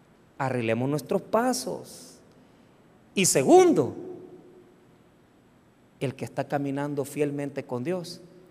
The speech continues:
no se preocupe. Adore, glorifique, porque Dios está en medio de su pueblo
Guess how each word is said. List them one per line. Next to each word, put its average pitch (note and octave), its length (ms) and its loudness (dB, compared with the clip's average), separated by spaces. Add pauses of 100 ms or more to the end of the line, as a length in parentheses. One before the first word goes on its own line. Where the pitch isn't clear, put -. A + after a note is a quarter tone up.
(320)
no B2+ 180 -6
se C3 120 -4
preocupe. B2 520 -12 (840)
Adore, A3 560 6 (560)
glorifique, C#3+ 880 -2 (400)
porque B2+ 320 -2
Dios C#3 200 2
está C3 220 -8
en C3 100 -4
medio C3+ 260 0
de B2+ 100 -2
su B2+ 200 -6
pueblo D3 400 -2